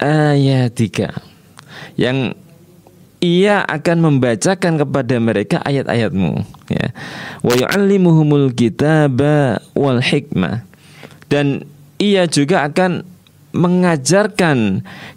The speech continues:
kepada mereka Alkitab, maksudnya Al-Quran, wal hikmah, dan juga hikmah. "Wa yuzakkihim", dan mentazkiyah mereka, mensucikan hati-hati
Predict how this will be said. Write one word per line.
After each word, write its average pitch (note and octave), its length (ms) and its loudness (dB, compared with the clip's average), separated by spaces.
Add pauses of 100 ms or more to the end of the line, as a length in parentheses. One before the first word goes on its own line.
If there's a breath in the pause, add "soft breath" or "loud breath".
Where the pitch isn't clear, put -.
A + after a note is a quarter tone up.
kepada C#3 400 -2
mereka B2 500 0 (1600 loud breath)
Alkitab, C#3+ 960 -2
maksudnya A2 320 -2
Al-Quran, A#2+ 960 -4
wal B2+ 320 -2
hikmah, F#2+ 640 -4
dan A2+ 240 -2
juga A#2+ 400 -2
hikmah. C3+ 640 -4 (640 loud breath)
"Wa D#3 160 2
yuzakkihim", D3 1300 0 (240)
dan B2+ 480 -4 (160)
mentazkiyah B2+ 720 0
mereka, A2 560 -2 (320 loud breath)
mensucikan A#2 720 0
hati-hati A#2 880 -2